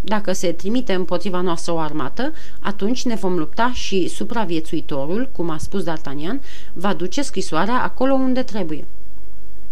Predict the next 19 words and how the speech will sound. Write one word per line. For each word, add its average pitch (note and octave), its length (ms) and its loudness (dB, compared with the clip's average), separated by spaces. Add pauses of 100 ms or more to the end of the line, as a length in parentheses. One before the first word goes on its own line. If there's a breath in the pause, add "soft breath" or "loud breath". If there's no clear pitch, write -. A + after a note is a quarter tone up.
(760 loud breath)
„Bine C4+ 300 4
zis!” D3+ 440 0
strigă E3 360 0
Aramis. D#3+ 540 0 (320 loud breath)
„Nu C#4 220 2
vorbești F3+ 540 2
des, F3 340 0
Athos, F3+ 560 0
dar E3+ 320 0
când C4 180 0
vorbești, G#3 560 0
parcă F#3+ 380 0
ai D3+ 80 0
fi - 260 0
Sfântul G3+ 720 0
Ioan F#3 320 0
Gură G3+ 180 0
de G3 120 0
Aur. A3 260 0